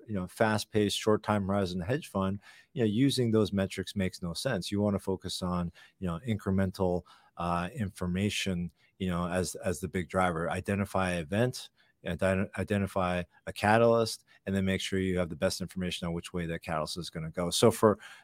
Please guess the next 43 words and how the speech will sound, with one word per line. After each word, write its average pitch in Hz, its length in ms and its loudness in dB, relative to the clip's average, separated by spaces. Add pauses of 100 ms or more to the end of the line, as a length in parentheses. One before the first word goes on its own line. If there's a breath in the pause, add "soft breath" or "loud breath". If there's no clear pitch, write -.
to, 113 220 4
to 117 180 2
answer 143 300 6
that 110 180 6
question, 104 580 2
Lauren, 95 280 2
about, 95 500 0 (300 soft breath)
you 101 100 -2
know, 92 140 2
the 87 220 0
outlook 110 540 6
and 92 140 0
our 90 80 0
positioning, 110 680 0 (260 loud breath)
you 113 100 -4
know, 107 220 4
I 113 80 -2
think 123 220 0
we 117 80 8
have 110 100 6
to 107 100 2
make 104 220 4
a 98 60 2
distinction 104 560 -2
between, 98 640 0 (300 soft breath)
you 107 120 2
know, 95 80 4
the 92 140 2
next, - 720 0
call 98 300 6
it, 95 180 0 (260 soft breath)
uh, 90 280 -2
five 101 320 6
to 95 100 -6
ten 92 260 2
months 131 560 0 (260 soft breath)
and 101 160 2
the 98 60 4
next 98 260 0
five 92 280 0
to - 100 -14
ten 87 260 -4
years. 85 520 -8